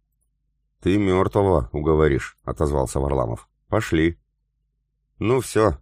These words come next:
поплыл мужик». Красин вновь не сказал ни слова, однако еще одну зарубку для памяти сделал. Даже обидно немного, честно говоря.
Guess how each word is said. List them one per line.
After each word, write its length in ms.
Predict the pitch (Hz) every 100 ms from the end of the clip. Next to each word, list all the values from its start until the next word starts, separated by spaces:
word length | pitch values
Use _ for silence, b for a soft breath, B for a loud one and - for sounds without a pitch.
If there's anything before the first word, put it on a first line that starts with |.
| _ -
поплыл 440 | 101 107 95 98
мужик». 400 | 90 73 71 - _ _ _ _ _ _ _
Красин 460 | - 95 104 - 87
вновь 320 | 80 98 90
не 100 | 90
сказал 380 | 80 87 85 82
ни 100 | 78
слова, 420 | - 101 104 107 _ _ -
однако 420 | 95 113 117 113
еще 400 | 110 98 - 123
одну 220 | 107 104
зарубку 480 | 92 95 113 - 98
для 160 | 85
памяти 420 | 80 85 82 - 76
сделал. 500 | 62 69 65 62 - _ _ _ _ _
Даже 360 | 67 73 78 76
обидно 380 | 73 82 90 87
немного, 420 | 80 80 78 76
честно 280 | - 73 76
говоря. 420 | 71 71 76